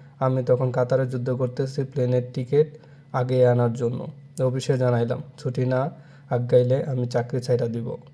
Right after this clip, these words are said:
মেয়ের চাইতে দামি কিছু আমার কাছে নাই। তারা রাজি হইল। তিন দিন পরে টিকিটও ম্যানেজ করে ফেললাম। আর তিন চারটা দিন পরেই আমি আমার মেয়েটারে কোলে নিতে পারবো। ফোনে খবর পাই মেয়ের অবস্থা নাকি ভালো না,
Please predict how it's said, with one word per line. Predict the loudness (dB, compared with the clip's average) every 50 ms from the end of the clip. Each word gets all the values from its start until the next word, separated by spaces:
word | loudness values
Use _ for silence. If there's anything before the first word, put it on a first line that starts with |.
| -20 -20 -20 -10 -4
মেয়ের | 0 0 2 2 0 0
চাইতে | 0 0 0 2 0 0
দামি | 2 2 2 2 2 0
কিছু | -2 -4 -4 -2 -2
আমার | 0 0 0 0
কাছে | -2 -4 -4 -4 -4
নাই। | -4 -4 -4 -6 -10 -14 -18 -20 -12 -6
তারা | -4 -2 0 2 2
রাজি | 4 4 4 2 0
হইল। | -2 0 -2 0 0 -2 -4 -4 -8 -18 -20 -20 -20 -20 -20 -20 -20 -20 -12 -6
তিন | -2 0 2 2 2 2
দিন | 0 0 0 0 -2 -4 -8 -16 -20 -20 -10 -2
পরে | 4 6 6 6 6 4 0 -4 -6 -6
টিকিটও | -6 -4 0 0 0 2 2 2 2 2
ম্যানেজ | 2 2 4 4 2 2 0
করে | -2 -2 0 0 2
ফেললাম। | 2 0 0 0 -2 -6 -8 -10 -12 -16 -20 -20 -20 -18 -12 -6
আর | -4 -2 0 0 -2 -4 -8 -12 -8 -4
তিন | -2 -2 0 0
চারটা | 2 0 0 0 -2 -2 -2 -2
দিন | -2 -2 -2 -2 -2 -2 -4 0
পরেই | 2 2 4 4 2 0
আমি | 0 -2 -2 -2 -2 -4 -6 -10 -20 -20 -20 -14 -8
আমার | -4 -2 0 2 4
মেয়েটারে | 4 4 4 4 6 6 4 4
কোলে | 4 2 0 2 2
নিতে | 2 2 2 2 2
পারবো। | 2 2 0 0 0 -2 -6 -8 -10 -14 -20 -20 -20 -10 -6
ফোনে | -4 -2 -2 -2
খবর | 0 2 2 2 2 2 2
পাই | 2 2 2 2 0 -2 -8 -20 -20 -20 -14 -4 0
মেয়ের | 2 4 6 6 6
অবস্থা | 6 6 4 2 0 0
নাকি | 0 0 0 0
ভালো | -2 -2 -2 -2 -2 -4
না, | -4 -8